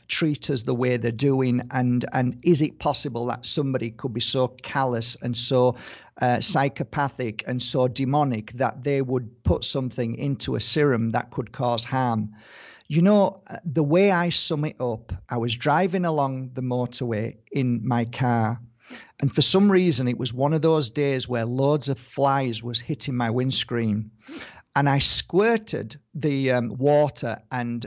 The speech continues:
the windscreen wipers went by, and they washed away all the blood and all the flies. I stopped for a moment and pulled over and thought,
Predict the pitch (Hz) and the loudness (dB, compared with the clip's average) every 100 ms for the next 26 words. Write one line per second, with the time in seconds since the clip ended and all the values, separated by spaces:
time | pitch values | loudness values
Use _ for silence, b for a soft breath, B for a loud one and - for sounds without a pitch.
0 | 117 123 127 190 214 - 175 151 123 123 | -10 -6 0 2 2 2 0 0 0 0
1 | 117 - 113 113 120 120 113 127 135 123 | -2 -6 -6 -4 -4 -6 -2 0 2 0
2 | 117 117 B B - 139 139 135 135 127 | -2 -8 B B -4 -2 0 0 -2 0
3 | 160 165 - 156 139 160 139 127 147 156 | 0 2 0 0 0 0 0 2 2 2
4 | 135 120 151 147 117 - - 123 - 139 | -2 -2 0 2 0 -6 -8 -8 -2 0
5 | 131 120 - 127 127 120 110 - _ _ | 0 -4 -4 -2 0 -2 -4 -6 _ _
6 | _ b b b b b _ _ _ - | _ b b b b b _ _ _ -6
7 | 143 - - 220 - - 160 151 160 165 | -2 0 0 -2 -4 -4 -2 0 2 0
8 | 143 - 113 - 170 151 151 151 127 117 | 0 -6 -2 0 2 2 2 2 0 -2
9 | 120 117 131 123 123 | -4 -2 0 0 -2